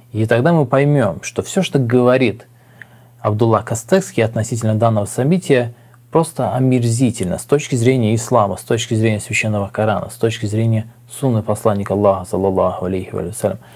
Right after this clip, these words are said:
И тогда мы поймем, что это событие, эта трагедия, которая произошла при Кербеле, это,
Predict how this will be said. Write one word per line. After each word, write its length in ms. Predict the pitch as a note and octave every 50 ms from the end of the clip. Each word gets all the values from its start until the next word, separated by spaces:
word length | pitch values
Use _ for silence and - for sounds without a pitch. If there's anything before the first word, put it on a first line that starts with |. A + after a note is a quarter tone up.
| - - -
И 60 | A#2
тогда 200 | - A#2+ C#3+ F3+
мы 80 | F#3 E3
поймем, 500 | - E3+ E3+ F3+ F#3+ G3 F#3 C3 G#2+ G#2
что 380 | - - - - G#2+ G#2 G#2 A2+ - - - - - - - - - - -
это 200 | A2+ A2 - A2+
событие, 580 | - - A2 A2 A#2+ D#3 G3+ F#3+ - E3+ C#3+
эта 280 | B2+ A#2 A2+ A2+ A2+ A2
трагедия, 640 | - A#2+ A2+ A2 C#3 E3 F3 D#3 D#3+ C#3 B2 A#2
которая 340 | A2+ A#2 A2+ A#2 A#2 A2 G#2
произошла 760 | - - G#2+ G#2 G2+ G#2+ G2+ - - A#2 A2 G#2 G2 F#2+ - - - _ _ _ _ _
при 120 | A#2 G#2
Кербеле, 640 | G#2 - B2+ A2+ A2+ A2 B2+ D3 F3 G3 G3 G3+ G3 F#3+ _ - - - - - - - _ _
это, 500 | - D#3+ E3+ - E3 D3 C#3 C#3 C#3+